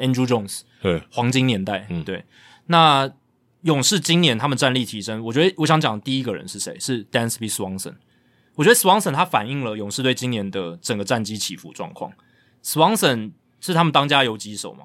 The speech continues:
Speaker 1: 可是他们四月份，呃，打得非常糟糕。Swanson 单月的四月份的打击率是两成一六，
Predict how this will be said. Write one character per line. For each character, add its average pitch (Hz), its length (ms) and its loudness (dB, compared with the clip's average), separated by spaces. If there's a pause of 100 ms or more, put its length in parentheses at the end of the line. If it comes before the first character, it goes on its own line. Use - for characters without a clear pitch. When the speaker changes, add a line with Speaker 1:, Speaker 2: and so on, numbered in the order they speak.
Speaker 1:
可 117 100 -10
是 123 60 -6
他 180 100 2
们 165 100 0
四 - 400 -2
月 160 220 6
份， 117 200 0
呃， 98 100 -6
打 101 200 0
得 104 60 -2
非 147 300 0
常 107 180 -2
糟 104 220 -2
糕。 98 260 -4 (460)
Swanson 165 640 2 (320)
单 180 260 2
月 190 200 4
的 113 140 -4
四 156 180 -4
月 151 100 4
份 131 180 0
的 - 20 -4
打 95 120 -4
击 101 120 -10
率 110 120 -6
是 101 380 -6
两 107 180 -2
成 107 220 -6
一 113 180 -8
六， 110 240 -4